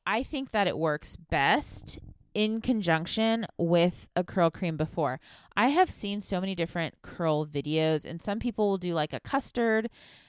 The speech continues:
and then a leave-in and then a gel. Some people do their gel first and then a custard to, like, almost crunch out, like, scrunch out the crunchiness of the gel.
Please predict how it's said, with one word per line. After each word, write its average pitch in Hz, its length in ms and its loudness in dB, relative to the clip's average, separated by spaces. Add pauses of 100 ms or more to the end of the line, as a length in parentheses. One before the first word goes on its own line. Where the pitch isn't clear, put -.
(320)
and 175 260 -4
then 170 160 0
a 160 80 2
leave-in 214 840 2
and 175 360 -2
then 156 560 0
a 127 160 -2
gel. 185 640 4
Some 190 180 -6
people 175 260 -2
do 151 180 -2
their 127 180 0
gel 196 420 2
first 170 520 -2
and 160 140 -6
then 143 120 -4
a 120 80 -6
custard 165 560 -4
to, 165 120 -4
like, 127 340 -2 (640)
almost 185 340 0
crunch 185 400 -4
out, 160 380 2
like, 147 180 -4
scrunch 180 460 -4
out 147 320 -4
the 151 120 0
crunchiness 208 760 -4
of 214 180 -2
the 208 100 4
gel. 214 480 4